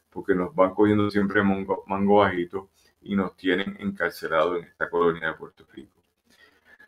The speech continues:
Así que a lo que traemos es que nosotros sí hemos sido un país de lucha, sí hemos sido un país que ha tenido la historia grandiosa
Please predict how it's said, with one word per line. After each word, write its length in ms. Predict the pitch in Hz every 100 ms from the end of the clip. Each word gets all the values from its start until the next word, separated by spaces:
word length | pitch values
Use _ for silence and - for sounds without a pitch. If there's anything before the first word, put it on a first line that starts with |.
| _ _ _
Así 220 | 107 160
que 80 | 165
a 60 | 135
lo 120 | 143
que 120 | 185
traemos 580 | 165 139 143 135 120 117
es 220 | 123 120
que 140 | - 110
nosotros 640 | 104 101 117 131 123 -
sí 160 | 160 147
hemos 240 | 131 117
sido 160 | 120 117
un 100 | 107
país 240 | 110 104
de 100 | 107
lucha, 360 | 98 87 - 98
sí 160 | -
hemos 200 | 123 131
sido 140 | - 123
un 160 | 117
país 300 | 101 95 113
que 120 | -
ha 80 | 95
tenido 460 | 98 101 101 104 -
la 140 | 92
historia 420 | 90 - 98 101
grandiosa 680 | 98 92 85 98 104 104 95